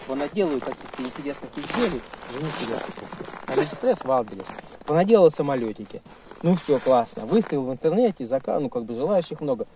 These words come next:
Сынуля приводит друзей. Я смотрю, глаза горят, бегут все. Ну чё, я беру, просто раздариваю. Это не совсем, может быть, разумно, но так приятно.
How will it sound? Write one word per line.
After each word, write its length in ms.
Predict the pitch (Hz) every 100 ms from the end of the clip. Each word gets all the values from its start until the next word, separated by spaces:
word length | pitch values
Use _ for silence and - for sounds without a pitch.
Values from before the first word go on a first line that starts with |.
| - - - -
Сынуля 260 | 180 170
приводит 420 | - 135 139 107 - - - - - -
друзей. 340 | 120 107 104 92 - -
Я 220 | 139 151
смотрю, 320 | - 160 185
глаза 340 | 151 143 135 139
горят, 400 | 127 143 165 151 - - - - - - - - - - - 160
бегут 340 | 185 190 196
все. 240 | - 151 135 -
Ну 180 | 185
чё, 140 | 180 143
я 160 | 139
беру, 220 | 156 165 170
просто 320 | 147 143 -
раздариваю. 600 | 131 123 156 135 120 117
Это 240 | 151 160 170
не 100 | 175
совсем, 360 | 190 170 180
может 200 | 156 151
быть, 120 | 151 147
разумно, 360 | 165 180 143
но 100 | 123
так 180 | 127 143
приятно. 520 | - 107 107 101 -